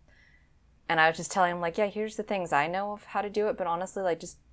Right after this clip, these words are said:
do what makes you happy, do what you have time for, and do what you like drinking the best. And if you wanna put creamer in it or whatever, it doesn't matter where your beans come from. You know, like, just do something that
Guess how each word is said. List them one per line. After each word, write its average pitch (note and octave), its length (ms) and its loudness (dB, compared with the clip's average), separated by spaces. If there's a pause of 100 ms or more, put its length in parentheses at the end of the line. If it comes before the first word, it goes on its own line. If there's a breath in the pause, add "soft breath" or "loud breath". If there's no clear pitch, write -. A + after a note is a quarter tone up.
(160)
do F#3+ 160 -4
what B3 180 4
makes F#3+ 260 -6
you F#3 100 -4
happy, D3 440 -2
do C#3+ 180 -6
what F#3 300 -2 (160)
you D#3 180 -8
have D#3 160 -4
time C3 300 -2
for, F#3 320 -2
and C#3+ 160 -4
do C#3+ 320 -6
what C3+ 300 -2 (400)
you C#3 180 -6
like C3+ 380 0
drinking C3 380 -4
the B2 60 -6
best. - 380 -6
And C3+ 240 -10 (560 soft breath)
if - 80 -18
you D#3+ 60 -4
wanna E3+ 100 -6
put F3+ 160 -4
creamer F#3+ 360 -4
in F#3+ 100 -4
it F#3 180 -2
or D#3+ 100 -2
whatever, E3+ 520 0
it C#3+ 80 -2
doesn't D#3+ 240 0
matter D#3+ 220 0
where D3 100 -4
your D3 100 -2
beans D3 300 -6
come D3 180 -6
from. C#3+ 180 -6
You F#3+ 60 -2
know, F#3+ 80 2
like, F3+ 160 4
just - 160 -6
do D4+ 80 -4
something E4+ 240 -4
that A#3+ 240 4